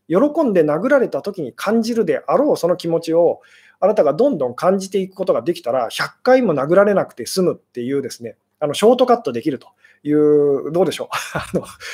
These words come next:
この辺こう分かっていただけますかと。これがいつもいつも私がその感じるということが実はすごい大事なんですよと。で、特にそのあなたの中のこうネガティブなその気持ちと感情っていうのをもうできるだけその感じましょうというのがす-、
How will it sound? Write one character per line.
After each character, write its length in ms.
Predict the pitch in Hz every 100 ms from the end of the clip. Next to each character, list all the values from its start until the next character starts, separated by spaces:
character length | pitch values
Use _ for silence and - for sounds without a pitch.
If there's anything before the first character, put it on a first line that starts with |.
| - -
こ 120 | 196
の 80 | 208
辺 160 | 220
こ 140 | 202 185
う 20 |
分 100 | 175
か 80 | 190
っ 60 |
て 80 | 185
い 60 | 127
た 80 | 127
だ 60 |
け 100 | 139
ま 100 | 127
す 80 | -
か 80 | -
と。 100 | _ _ - _ _ _
こ 100 | -
れ 80 | 277
が 100 | 285
い 80 | 226
つ 100 | 202
も 100 | 180
い 40 |
つ 100 | 180
も 80 | 170
私 220 | 147 151
が 100 | 175
そ 80 | 160
の 80 | 139
感 260 | - 175 170
じ 100 | 175
る 80 |
と 100 | 180
い 60 | 143
う 40 |
こ 80 | 156
と 60 | 160
が 80 | 135
実 180 | 131 151
は 80 |
す 100 | -
ご 120 | 156 240
い 40 |
大 160 | 156 160
事 60 |
な 80 | 151
ん 40 |
で 80 | 113
す 100 | -
よ 80 | 120
と。 100 | - _ _ _ _
で、 80 | 170
特 180 | 247
に 60 | 190
そ 100 | 170
の 140 | 165
あ 40 | 160
な 100 | 196
た 80 | 185
の 100 | 165
中 160 | 180
の 60 | 147
こ 100 | 131
う 40 |
ネ 120 | 175
ガ 120 | 254 196
テ 80 |
ィ 40 | 139
ブ 60 |
な 240 | 135 131 110
そ 120 | 117
の 160 | 110 _ _ _ _ _ _ _ _ _ -
気 120 | 160
持 120 | 151
ち 80 | -
と 100 | 139
感 220 | 156 165
情 160 | 165 202
っ 100 | 196
て 80 |
い 40 | 156
う 20 |
の 120 | 190
を 40 | 135
も 200 | 120 117
う 20 |
で 120 | 117
き 120 | -
る 60 | 233
だ 80 | 233
け 80 |
そ 120 | 208 202
の 140 | 190
感 180 | - 180
じ 80 | 180
ま 80 |
し 80 | 165
ょ 80 | 160
う 40 |
と 100 | - _ _ _ 165
い 60 |
う 40 | 175
の 100 | 139
が 80 |
す-、 160 | 110